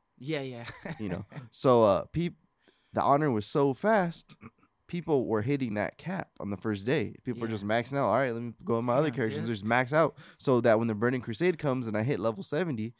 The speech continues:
Speaker 1: Yeah, you just
Speaker 2: I
Speaker 1: get
Speaker 2: could
Speaker 1: all
Speaker 2: just,
Speaker 1: the good
Speaker 2: I could,
Speaker 1: honor.
Speaker 2: I could buy all the new stuff, you know, and I didn't have to do anything.
Speaker 1: Yeah.
Speaker 2: I just spent one little day. People literally in less than a day were just maxing out. And, uh, they ho-,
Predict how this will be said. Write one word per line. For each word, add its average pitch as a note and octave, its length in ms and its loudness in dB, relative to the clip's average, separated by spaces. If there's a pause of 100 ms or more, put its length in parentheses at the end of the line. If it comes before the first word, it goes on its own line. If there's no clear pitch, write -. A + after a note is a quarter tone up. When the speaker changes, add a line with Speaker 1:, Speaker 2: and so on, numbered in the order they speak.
(120)
Speaker 1:
Yeah, G#3+ 180 -2
you D#3+ 160 -4
just D#3 100 -10
Speaker 2:
I - 80 4
Speaker 1:
get F3 60 2
Speaker 2:
could E3+ 60 0
Speaker 1:
all E3+ 100 4
Speaker 2:
just, D#3+ 120 -6
Speaker 1:
the D#3+ 40 -10
good F#3 100 -4
Speaker 2:
I - 140 0
could, C#3+ 80 2
Speaker 1:
honor. C#3+ 320 -6
Speaker 2:
I C3 100 0
could A#2 120 0
buy B2+ 120 10
all D3 140 10
the C#3 60 2
new E3+ 160 0
stuff, A2+ 260 -2 (100)
you A#2 80 -4
know, B2 140 2
and G#2+ 140 2
I A2 120 2
didn't A#2+ 140 -2
have C3+ 140 -6
to C3 80 -16
do D3 180 0
anything. G#2 460 -6
Speaker 1:
Yeah. A2 180 -2
Speaker 2:
I B2 40 2
just B2 140 -4
spent A2+ 380 -4
one A#2 360 -4
little A#2+ 200 -2
day. A#2+ 380 0 (220)
People A2+ 440 -2
literally A#2 400 -4 (180)
in A2 160 -6
less B2 220 0
than A2+ 160 -10
a G#2 60 -6
day A#2 200 -4
were G#2 160 -4
just G2 160 -6
maxing G#2+ 380 -6
out. D#3+ 160 -10 (680)
And, A#2 360 0
uh, F#2+ 240 2 (180)
they A2+ 120 0
ho-, - 200 -4